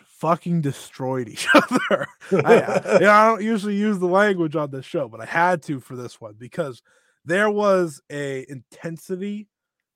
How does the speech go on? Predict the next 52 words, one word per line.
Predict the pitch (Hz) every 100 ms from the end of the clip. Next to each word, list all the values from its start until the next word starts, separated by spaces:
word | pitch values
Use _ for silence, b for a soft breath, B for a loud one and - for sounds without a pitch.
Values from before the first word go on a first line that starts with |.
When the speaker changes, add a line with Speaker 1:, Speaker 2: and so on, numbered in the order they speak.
| _
Speaker 1:
to | 202
this | 196 196 -
match, | 196 202 202
and | 160 156
there |
was | 147
Speaker 2:
Mm. | 139
Speaker 1:
intensity | 123 131 113 123
to | 135
the | 117
last | 131 156 -
title | - 117
match | 113 113 -
that |
we | 107
talked | 110 110 -
about, | 107
not | 123 127
the | 120
Roxy | 107 - - -
one, | _ _
<laughs> | - -
uh, | - 143 - 185 - 226 - 160 - B B B
the | 143 147 139 -
Tam | 170 165 151
one, | 117 107 117
that | 123 151 151 -
I | 151
think | 180 180
is | 165 139
what | 131 143 170 _
brought | - 143 147 143
Arisa | 135 127 135 - 120 - -
to, | 131 120 113 _ _ _ _
she, | - 180 160
it | 160 139
brought | 151 151
her | 151
to | 135 131
her | 120
peak | 110 - 135 117
level | 117 120 117 107 _ _ -
Speaker 2:
Yeah. | 131
Speaker 1:
of | 123 -
in-ring | 123 110 110
ability, | 107 - 110 110 - - b b
is | 120
that | 131 -
bringing | 127 160 160 147
that | 131
intensity | 117 104 117 107 113
out, | 110